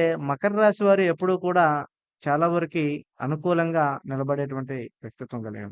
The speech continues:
వారు. మకర రాశికి రాశి అధిపతి వచ్చేపాటికి శని. ఇది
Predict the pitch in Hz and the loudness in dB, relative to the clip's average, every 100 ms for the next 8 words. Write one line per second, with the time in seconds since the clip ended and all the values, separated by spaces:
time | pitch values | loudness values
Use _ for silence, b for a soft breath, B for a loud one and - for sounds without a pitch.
0 | - - _ 156 147 147 151 147 147 _ | -16 -20 _ -20 -20 -20 -20 -20 _ _
1 | 110 _ _ 165 147 _ _ - - _ | _ _ _ -20 -20 _ _ -20 -20 _
2 | 117 117 185 196 202 190 196 165 143 139 | -12 -6 -2 2 2 2 0 2 2 0
3 | 160 208 160 160 175 170 156 170 160 151 | 0 0 0 2 0 -2 -4 -2 -2 -4
4 | 156 156 139 - 127 127 110 _ _ _ | -4 -2 -2 -4 -4 -4 -8 _ _ _
5 | _ _ _ 151 156 | _ _ _ -10 -2